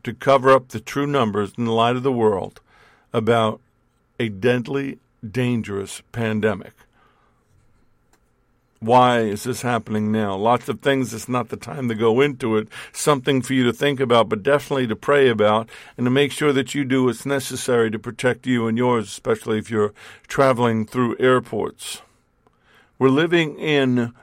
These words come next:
times that the remnant need to be awake. We're seeing earthquakes in unusual places. We know that Puerto Rico has been rocking and rolling for a while. We also know that the other day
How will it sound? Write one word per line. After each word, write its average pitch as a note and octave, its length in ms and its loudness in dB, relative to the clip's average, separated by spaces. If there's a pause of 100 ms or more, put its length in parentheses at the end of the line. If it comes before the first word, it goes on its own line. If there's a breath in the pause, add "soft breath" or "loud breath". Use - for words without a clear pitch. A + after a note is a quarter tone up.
(160 soft breath)
times C3 580 2
that A#2+ 160 0
the C3+ 80 -4
remnant C3 380 0
need C3 280 -2
to C3 80 -4
be B2 200 0
awake. C3 500 2 (480 loud breath)
We're C3 80 2
seeing D3+ 320 0
earthquakes C#3 840 0 (100)
in D3 120 2
unusual C3+ 760 2
places. D3+ 680 2 (440 soft breath)
We C3+ 140 0
know D3+ 300 4
that B2 300 0
Puerto C#3+ 220 4
Rico C#3 380 4
has A#2 100 2
been B2 180 -2
rocking B2+ 460 4
and A#2 160 -2
rolling A#2+ 420 2
for A#2 180 0
a A2 100 6
while. A2 480 2 (320 loud breath)
We A#2+ 100 2
also A#2+ 320 4
know C3 220 2
that A2+ 100 -8
the C#3 140 2
other C3 180 4
day C3 460 4